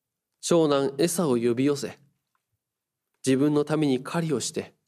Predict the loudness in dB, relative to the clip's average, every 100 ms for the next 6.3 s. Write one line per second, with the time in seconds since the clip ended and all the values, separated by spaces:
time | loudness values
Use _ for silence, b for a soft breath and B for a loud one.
0 | _ _ _ _ -20 _ _ _ _ _
1 | _ 0 0 2 2 2 4 2 2 2
2 | 0 -2 -4 -6 -4 -4 -4 -14 _ _
3 | -4 -2 -4 -4 -2 0 0 -6 -18 _
4 | _ _ _ _ _ _ _ _ _ _
5 | _ _ _ _ -4 0 0 0 0 0
6 | -2 -4